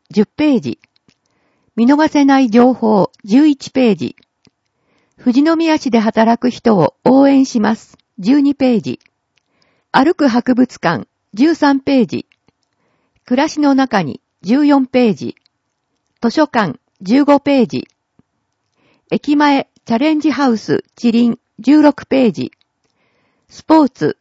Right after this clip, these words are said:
十七ページ。スケジュール十八ページ。街角写真館十九ページ。人口と世帯数二十ページ。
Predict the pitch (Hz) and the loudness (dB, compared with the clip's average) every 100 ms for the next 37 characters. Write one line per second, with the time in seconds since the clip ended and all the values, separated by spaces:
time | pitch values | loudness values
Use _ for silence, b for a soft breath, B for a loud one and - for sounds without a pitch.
0 | _ - 233 294 294 269 269 269 208 123 | _ -4 0 2 2 0 0 0 0 -4
1 | - _ _ _ _ _ _ _ _ _ | -14 _ _ _ _ _ _ _ _ _
2 | - 302 285 302 262 175 - _ 185 277 | -4 0 2 2 2 0 -4 _ 0 0
3 | 254 294 - 277 269 165 131 - _ _ | 0 -6 -6 -2 -2 -2 -6 -10 _ _
4 | _ _ _ _ _ _ _ 208 220 - | _ _ _ _ _ _ _ -6 -6 -2
5 | 294 311 285 285 - 277 - 175 156 - | 0 0 0 -4 -2 -2 0 -2 -4 -10
6 | - 220 294 - 302 285 269 262 185 135 | -6 0 0 2 -2 0 0 0 0 -8
7 | - _ _ _ _ _ _ _ _ _ | -12 _ _ _ _ _ _ _ _ _
8 | _ 254 302 302 294 294 277 262 262 233 | _ -4 -2 -2 0 0 0 0 0 0
9 | - 165 117 - _ _ 220 226 294 - | -2 -4 -4 -8 _ _ -2 0 0 -2
10 | _ 277 233 131 - | _ 0 0 -2 -12